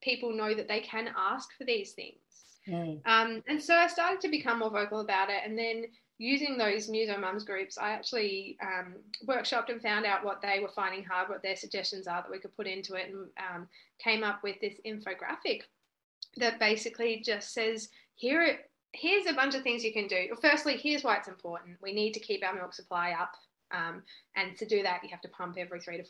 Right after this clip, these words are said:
Speaker 1: four hours. We need to be able to have a space to do it. It takes twenty-five minutes at least, you know. And so here's a list of things that you can do as a band leader, as a,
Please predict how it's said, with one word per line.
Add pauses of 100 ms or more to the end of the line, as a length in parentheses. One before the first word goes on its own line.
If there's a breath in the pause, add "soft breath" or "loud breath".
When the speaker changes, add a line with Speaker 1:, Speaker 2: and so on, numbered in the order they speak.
(100)
Speaker 1:
four
hours. (320 loud breath)
We
need
to
be
able
to
have
a
space
to
do
it.
It
takes (360)
twenty-five
minutes
at
least,
you
know. (320 loud breath)
And
so
here's
a
list
of
things
that
you
can
do
as (200)
a (300 loud breath)
band
leader,
as
a,